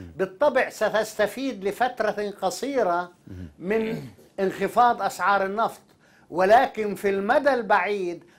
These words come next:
الاقتصاد العالمي سيعاني كثيرا، لأن انخفاض أسعار النفط تعني، آه، وقف الاستثمارات العالمية أو الحد منها، وتأثير على،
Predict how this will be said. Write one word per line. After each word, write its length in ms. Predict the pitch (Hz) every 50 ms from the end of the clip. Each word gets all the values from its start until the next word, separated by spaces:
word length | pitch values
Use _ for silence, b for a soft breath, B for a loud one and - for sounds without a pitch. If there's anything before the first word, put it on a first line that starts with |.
| b b _ -
الاقتصاد 800 | 190 190 196 208 208 - - 202 196 - - 247 262 262 226 226
العالمي 880 | 202 190 156 170 214 226 220 220 214 208 202 202 208 202 208 196 180 b b b b b
سيعاني 880 | - - - 214 208 208 208 196 165 185 240 254 254 254 247 247 240
كثيرا، 800 | - - - 214 208 - 247 269 269 233 190 165 151 143 139 123 - B B B B 95 87 -
لأن 360 | 170 190 190 185 214 208 196
انخفاض 680 | 208 202 202 202 - - 196 - - 233 269 269 220 220 - - - -
أسعار 400 | - - - - 196 214 208 202
النفط 380 | 196 190 196 202 202 202 - - b b b b b b _ _
تعني، 720 | 233 247 233 214 214 220 220 220 220 214 214 220 208 208 b b b b _ -
آه، 540 | - 185 175 180 180 180 180 175 175 175 175
وقف 560 | 180 196 269 294 - - - - - - - _ -
الاستثمارات 960 | 208 208 208 - 220 - - 214 202 208 180 185 202 202 208 233 233 220 196 - - -
العالمية 760 | 196 185 151 160 190 196 190 190 190 185 202 208 208 208 202
أو 260 | 202 - 202 196 190 196
الحد 540 | 190 196 - - - 247 226 202 190 196
منها، 600 | 208 196 196 220 214 185 151 143 165 170 180 196 - - _ b b b b b b b b 151
وتأثير 1500 | 170 190 196 190 185 180 180 - 208 196 - - - 165 160 - - _ - 202 202 - - - 220 247 262 247 226
على، 480 | - 180 202 208 208 208 202 202 180